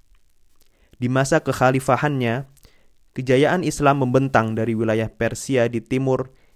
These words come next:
hingga wilayah yang kini disebut Libya di batas barat. Islam tidak lagi sebatas menanjung Arab, tetapi menerabas batas-batas dunia.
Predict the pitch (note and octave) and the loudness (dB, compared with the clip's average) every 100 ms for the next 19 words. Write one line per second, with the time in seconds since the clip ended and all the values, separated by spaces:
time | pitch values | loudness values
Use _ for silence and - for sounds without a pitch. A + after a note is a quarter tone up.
0 | _ - C3+ B2 G#2+ G2 G#2+ G#2+ A2 A2+ | _ -4 -2 0 0 0 -2 0 -2 -4
1 | A2 G#2 A#2+ A#2+ A2+ G#2+ A#2 A2+ - G#2+ | -6 -6 -4 -4 -4 -6 -4 -4 -6 -4
2 | A2 A2+ A#2+ G2 G2+ G2 G2+ G#2 G#2 G#2 | -4 -2 0 0 -2 -4 -4 -4 -6 -4
3 | G2+ F#2 - _ _ _ _ _ _ _ | -4 -4 -8 _ _ _ _ _ _ _
4 | _ _ _ _ _ - - D3 C#3 C3+ | _ _ _ _ _ -20 -10 -4 0 2
5 | B2 A#2+ A#2+ A2 A2+ A2+ A#2+ A2 A2 A2+ | 2 2 2 2 0 -2 -2 -2 0 -2
6 | - A2 A2+ A#2 A2+ A2 A2 G#2+ G2 - | -4 -4 -2 0 0 -2 0 0 -2 -6
7 | _ _ _ _ _ _ _ A#2 A#2+ - | _ _ _ _ _ _ _ -2 0 2
8 | B2 A2+ A2+ A2 A2+ A2 - - G#2+ A2+ | 0 0 0 0 2 0 -2 -10 -4 -2
9 | A#2+ G#2 - A2+ A2+ G2+ - A2 G#2 G2+ | 0 -2 -2 -2 0 -2 -4 -6 -4 -4
10 | F2+ | -6